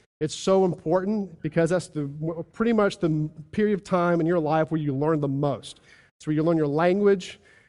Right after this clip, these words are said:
and a bunch of other st-, stuff during the first three years. So a child's brain is like a sponge seeping information. And seeping information, that's why kids ask the question, "Why,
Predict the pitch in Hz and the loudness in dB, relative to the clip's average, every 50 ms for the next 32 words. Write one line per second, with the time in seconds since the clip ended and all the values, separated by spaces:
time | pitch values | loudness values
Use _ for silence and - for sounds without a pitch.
0 | _ _ - 147 131 127 120 165 185 175 - 190 175 175 170 175 - 175 170 156 | _ _ -8 -6 -6 -2 0 0 0 2 0 0 0 0 -4 -4 -6 -6 -8 -8
1 | - - 180 160 156 151 - - 156 160 170 170 170 156 - - 160 151 - - | -8 -2 0 0 0 0 -2 -4 -2 0 2 2 0 -2 -2 -4 -4 -4 -4 -4
2 | 147 143 143 151 147 139 - - - - _ _ _ _ _ _ - 160 151 147 | -6 -4 -2 -2 -2 -4 -4 -8 -18 -20 _ _ _ _ _ _ -2 -2 -2 -2
3 | - - 185 196 208 220 208 160 151 131 143 151 180 190 185 175 160 147 139 139 | -2 0 2 4 4 4 2 0 -4 -6 -2 0 0 2 2 2 0 -2 -2 -6
4 | 139 - 156 151 - 151 - - - - - _ _ - 175 170 185 196 202 202 | -4 -4 -4 -2 -2 -6 -8 -8 -10 -12 -14 _ _ 0 2 4 4 4 4 4
5 | 208 208 202 - 196 - - - - - - - - 196 208 202 208 - 208 196 | 2 0 -4 -6 -12 -14 -14 -18 -16 -16 -14 -4 -2 -2 -2 -2 -2 0 2 2
6 | 196 208 196 202 - - _ _ _ - 175 165 160 151 - - 160 151 147 147 | 2 2 0 -4 -8 -20 _ _ _ -4 -2 -2 -2 -2 -2 -2 0 0 2 2
7 | 151 156 156 151 - - 127 107 95 - _ _ _ _ _ _ _ _ _ _ | 2 0 0 -2 -4 -10 -12 -12 -14 -18 _ _ _ _ _ _ _ _ _ _
8 | _ _ _ _ _ - - 139 - - 190 190 196 190 175 165 175 175 156 160 | _ _ _ _ _ -12 -12 -10 -2 -2 -2 0 0 0 0 0 0 0 2 2
9 | 170 170 165 - 165 160 180 185 - 190 185 175 170 - - - 196 185 180 - | 2 2 2 2 0 0 0 0 0 2 2 2 2 0 2 2 2 2 2 0
10 | - 156 156 165 165 - - 180 - - 175 156 151 151 - - 165 156 147 - | 0 2 2 2 2 0 -2 -6 -4 -2 0 0 0 0 -2 -2 -2 -2 -2 -4
11 | - - _ _ _ _ _ _ _ _ - 147 147 151 156 160 170 175 185 190 | -10 -20 _ _ _ _ _ _ _ _ -4 -2 0 2 4 4 6 6 4 4
12 | 196 | 2